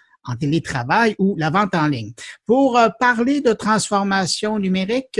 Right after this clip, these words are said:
j'ai invité deux personnes qui s'intéressent à la question dans leur quotidien. Euh, il y a Antoine Préfontaine, qui est directeur de projet au Cifrio,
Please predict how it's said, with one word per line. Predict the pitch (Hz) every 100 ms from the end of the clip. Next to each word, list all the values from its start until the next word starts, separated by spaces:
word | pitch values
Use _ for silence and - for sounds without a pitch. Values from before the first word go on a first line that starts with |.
| 180
j'ai | 156 131 214 247
invité | 190 175 160 - 208 214 214
deux | 143 233
personnes | 202 - 165 139 135
qui | 120
s'intéressent | - 151 139 131 180 180 - 135
à |
la | 135
question | 127 120 - 240 - - - -
dans | 151
leur | 156 143
quotidien. | 185 170 - 135 226 269 240
Euh, | 165
il | 170
y |
a | 196
Antoine | 208 - 233 226 196
Préfontaine, | - 190 202 185 - 277
qui | 185
est |
directeur | 165 160 196 190
de | 160
projet | - 151 139 214
au | 269
Cifrio, | 170 160 139 - 143 214 262